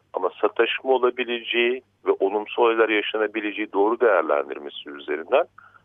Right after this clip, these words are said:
Orhan Pamuk'a göre koruma tedbirleri alınıyor. O tarihler Hrant Dink'in de çok yoğun saldırılara uğradığı tarihler. Ee, ve Hrant Dink hakkında görülen davaların her duruşmasında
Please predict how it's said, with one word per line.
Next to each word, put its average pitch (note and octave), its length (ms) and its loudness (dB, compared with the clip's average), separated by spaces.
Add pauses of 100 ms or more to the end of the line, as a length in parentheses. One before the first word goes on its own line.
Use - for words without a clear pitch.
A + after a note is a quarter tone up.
(180)
Orhan A#2+ 260 4
Pamuk'a B2+ 320 2
göre C#3 220 0
koruma A#2 300 2
tedbirleri D2 600 -4
alınıyor. C2+ 460 -4 (960)
O D#3+ 160 2
tarihler D3+ 500 4
Hrant B2+ 480 2
Dink'in B2 300 -6
de C3 80 -2
çok - 280 -10
yoğun F#2+ 280 -2 (120)
saldırılara E2 500 2
uğradığı D#2 480 -4
tarihler. - 720 -2 (920)
Ee, F2 60 4 (640)
ve B2+ 120 2 (300)
Hrant G#2+ 360 2
Dink B2 180 -10
hakkında C3+ 340 0
görülen G#2+ 500 2
davaların G#2 600 4
her C3+ 460 2
duruşmasında E2 1120 -2